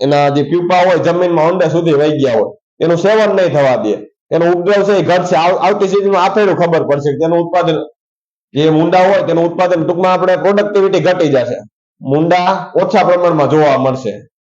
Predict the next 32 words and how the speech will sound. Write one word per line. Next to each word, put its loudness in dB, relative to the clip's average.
ચૂસિયા 0
પ્રમાણ, 0
ચૂસિયા 0
જીવાતો 2
નહિવત 0
પ્રમાણમાં 0
દેખાશે. -2
આના 0
બધા 2
ફાયદા 0
થશે. 0
હવે 2
જે 0
ઉપરથી 0
બીજા 0
બધા 2
ખાતરો 0
નાખવા 0
પડે 0
છે, 0
ઝિંક 0
છે, 2
એન 0
પી -2
કે 2
છે, 2
એ 2
બધા 0
ખાતર 0
વધારે 2
નાખવા 0
પડે, -4